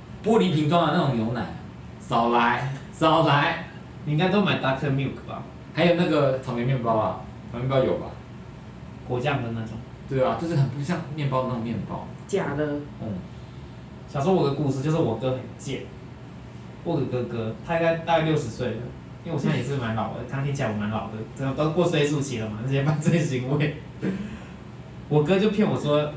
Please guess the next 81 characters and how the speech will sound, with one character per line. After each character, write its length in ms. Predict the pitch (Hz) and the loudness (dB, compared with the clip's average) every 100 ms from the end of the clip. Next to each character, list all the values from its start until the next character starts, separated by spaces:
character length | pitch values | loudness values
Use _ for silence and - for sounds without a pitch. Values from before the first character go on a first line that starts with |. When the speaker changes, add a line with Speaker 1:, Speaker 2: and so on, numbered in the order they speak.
| - | -8
Speaker 2:
有 140 | 160 165 | 0 2
一 40 | |
个， 160 | 214 226 | 4 4
有 140 | 170 | 4
一 20 | |
天 120 | 190 208 | 4 4
我 100 | 139 | 4
哥 100 | 175 | 4
就 80 | |
拿 120 | 160 131 | 4 4
一 40 | |
个 60 | 127 | 2
新 220 | 143 - | 0 0
垫 180 | 151 123 | 2 2
板， 120 | 107 | 0
数 160 | - 175 | 0 2
码 140 | 127 | 4
宝 160 | 104 104 | 2 -2
贝 260 | 117 120 | 0 -2
的。 60 | 104 - - - 131 | -2 -6 -10 -12 -2
我 60 | |
们 80 | 160 | 2
那 40 | |
小 160 | 202 135 | 4 4
时 60 | 151 | 4
候 60 | |
很 180 | 151 127 | 2 2
流 100 | 123 | 0
行 140 | 120 | -2
数 140 | 117 135 | -2 -4
码 120 | 107 | -4
宝 160 | 101 - 107 | -4 -8 -8
贝。 160 | 113 139 190 | -8 -8 -6
Speaker 3:
嗯。 220 | 202 147 - - - - - - - - - - | -4 -4 -8 -14 -14 -14 -14 -16 -16 -16 -14 -2
Speaker 2:
我 60 | 190 | 4
说 80 | 208 | 4
：“哥， 140 | 196 | 6
你 100 | 202 | 4
怎 80 | 196 | 4
么 100 | 165 | 4
数 160 | 156 208 | 4 4
码 120 | 156 | 4
宝 100 | 160 | 4
贝 160 | 151 165 | 4 4
垫 200 | 202 156 | 4 4
板 120 | 131 | 2
好 80 | 135 | 0
帅 420 | - - 208 - | -2 4 4 6
哦？” 200 | 113 110 - - - - - - - | 2 0 -6 -12 -14 -16 -16 -16 -10
我 100 | 165 | -4
哥 160 | 156 214 | 2 4
就 60 | |
说 420 | 214 208 202 208 208 - - - - | 4 4 4 4 2 -6 -12 -14 -10
：“我 100 | 156 | 0
去 80 | 175 | 2
偷 240 | 156 175 165 | 4 4 4
的 100 | 156 | 4
啊。” 220 | 143 139 - - - - - - - - - - | 0 -2 -8 -12 -14 -14 -14 -14 -16 -14 -14 -14
学 200 | - 180 | -6 -2
校 60 | |
福 160 | 165 139 | -2 -2
利 80 | 143 | -2
社 120 | 147 | -2
你 80 | 127 - | -4 -2
偷 80 | |
偷 80 | 147 | -2
拿 120 | 139 123 | -2 -4
出 120 | 131 | -4
来， 60 | |
没 80 | 120 | -4
人 80 | 123 | -4
会 80 | 127 | -4
发 200 | - 120 | -6 -6
现， 120 | 120 | -6
趁 160 | - 156 | -2 0
人 140 | 127 | 0
潮 140 | - 113 | -2 -4
多 200 | 120 110 | -4 -4
的 40 | |
时 180 | 110 - | -4 -8
候。 80 | 117 | -10